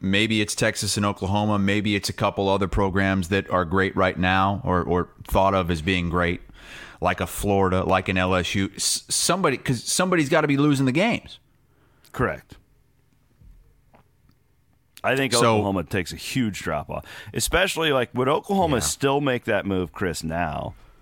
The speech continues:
Speaker 2: with the playoff being the way it's going to be? Why would you?
Speaker 1: It's definitely an easier road to the playoff if you would have stayed.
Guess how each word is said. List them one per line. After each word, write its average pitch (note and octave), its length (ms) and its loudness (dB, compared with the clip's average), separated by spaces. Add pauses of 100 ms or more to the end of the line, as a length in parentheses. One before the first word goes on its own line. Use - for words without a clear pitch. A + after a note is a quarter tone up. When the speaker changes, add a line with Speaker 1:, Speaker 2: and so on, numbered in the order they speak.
(100)
Speaker 2:
with G#2 160 -2
the G2+ 80 -6
playoff A2 580 0
being G2+ 220 0
the F2+ 80 0
way F2+ 220 -2
it's D#2 120 -8
going F2 260 -4
to D2+ 60 -8
be? C#2+ 260 -10 (1600)
Why C3+ 280 2
would G3 360 2
you? - 300 -6 (1600)
Speaker 1:
It's - 140 -10
definitely A2 360 2
an G#2+ 60 2
easier G#2+ 320 2
road G#2 260 2
to G#2 60 0
the F2 60 -2
playoff G2 460 2
if E2 120 -6
you F2 80 0
would F2 120 2
have E2 80 -2
stayed. D#2+ 420 0